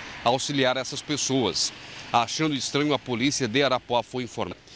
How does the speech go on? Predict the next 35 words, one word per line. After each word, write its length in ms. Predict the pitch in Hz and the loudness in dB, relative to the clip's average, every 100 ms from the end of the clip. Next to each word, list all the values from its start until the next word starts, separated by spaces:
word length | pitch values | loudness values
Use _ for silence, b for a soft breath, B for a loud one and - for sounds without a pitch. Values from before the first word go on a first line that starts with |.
| B | B
e 60 | 147 | -2
os 160 | 170 - | 0 0
policiais 1040 | - 196 196 175 - _ - 143 151 160 | 2 2 2 -4 -12 _ -2 2 2 2
saíram 440 | - 165 123 180 | 0 0 0 0
à 60 | 180 | -2
procura 560 | - 147 - 165 226 107 B B B | -2 -6 -4 -2 0 -2 B B B
desse 240 | 127 143 147 | -2 0 -2
carro 360 | - 143 135 107 | 2 0 0 -6
preto 320 | - 143 165 | -4 -4 -2
e 40 | 165 | -2
essas 240 | 160 160 | -2 -4
pessoas 460 | - 160 156 151 156 | -4 -2 -2 -2 -2
pra 200 | - 185 | 2 2
averiguar 440 | 120 156 165 151 | 2 -2 2 2
o 20 | |
que 80 | 156 | 0
tava 160 | 170 165 | -4 -6
acontecendo. 680 | - 165 170 - 135 104 76 - _ _ _ _ B B B | -6 -4 -4 0 0 0 -6 -20 _ _ _ _ B B B
Durante 380 | 147 165 175 185 | 2 4 4 4
essas 300 | 156 131 110 | -2 -2 -4
rondas, 360 | 117 143 135 135 | -2 -2 0 0
os 120 | 123 | -2
policiais 560 | - 139 127 127 127 | 0 2 4 4 2
conseguiram 580 | - 143 - - 120 123 | -2 -8 -6 -4 -2 0
localizar 500 | 123 - 113 101 113 | 0 0 -4 0 -2
o 40 | 101 | 0
carro, 300 | - 113 123 b b b | 0 0 0 b b b
um 100 | 113 | -8
veículo 360 | 113 127 - 110 | -2 -2 -2 -6
Gol, 260 | 90 117 131 b b _ | 0 0 0 b b _
que 60 | |
estava 600 | 143 - 131 113 120 101 - _ _ - | -2 2 2 4 0 0 -4 _ _ -2
largado 540 | 135 139 110 131 117 | 0 0 -2 -2 -2
ali, 220 | 113 127 - | -4 -6 -8
trancado 800 | - 165 135 127 135 117 113 104 | -4 -2 0 2 2 0 -8 -14